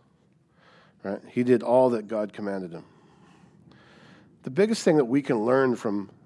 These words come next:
Noah's Ark is that Noah built the ark, okay? And we think, "Oh, okay, yeah, well, God told him to." Yeah, okay, God told him to. God told him to build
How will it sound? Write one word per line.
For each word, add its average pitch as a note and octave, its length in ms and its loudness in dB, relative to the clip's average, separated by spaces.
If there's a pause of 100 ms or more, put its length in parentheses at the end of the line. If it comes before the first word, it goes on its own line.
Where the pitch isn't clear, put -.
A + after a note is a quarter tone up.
(260)
Noah's G#2+ 420 -6
Ark G#2+ 280 -8 (800)
is A2+ 140 -10
that B2 180 -2
Noah A#2+ 380 0
built D#2+ 480 -8
the - 140 -14
ark, - 280 -16 (880)
okay? A#2+ 320 -10 (460)
And D3+ 120 4
we G#3 100 8
think, F#3+ 220 2
"Oh, D4 260 0
okay, A3 360 -4
yeah, B3 200 -4
well, G#3 200 0
God G3+ 300 -4
told A3 200 -4
him G2 80 -6
to." G#2 180 -14 (840)
Yeah, - 200 -12 (640)
okay, G#2+ 360 -8 (280)
God F#2+ 220 -14
told G2 180 -12
him F#2+ 100 -14
to. E2+ 200 -18 (480)
God F3 200 -2
told D#3+ 200 0
him C3 80 -2
to A#2+ 60 -4
build G2 300 -8